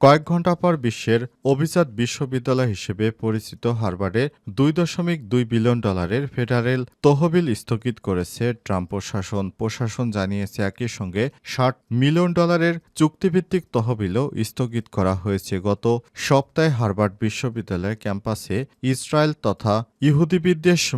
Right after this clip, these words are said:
মোকাবেলায় করণীয় কি সে সম্পর্কে একগুচ্ছ তালিকা পাঠায় হোয়াইট হাউস। এছাড়াও বিশ্ববিদ্যালয় পরিচালনা ব্যবস্থা, নিয়োগ নীতি এবং ভর্তি প্রক্রিয়া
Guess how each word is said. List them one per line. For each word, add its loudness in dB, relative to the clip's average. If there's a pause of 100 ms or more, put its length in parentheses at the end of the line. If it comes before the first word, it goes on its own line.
মোকাবেলায় 0
করণীয় 0 (220)
কি 0
সে 0 (120)
সম্পর্কে -4
একগুচ্ছ -2 (260)
তালিকা 0
পাঠায় 0 (160)
হোয়াইট 2
হাউস। -2 (160)
এছাড়াও -2 (360)
বিশ্ববিদ্যালয় 2
পরিচালনা 0
ব্যবস্থা, 0 (280)
নিয়োগ 4 (140)
নীতি -2 (120)
এবং -2 (400)
ভর্তি 2
প্রক্রিয়া 2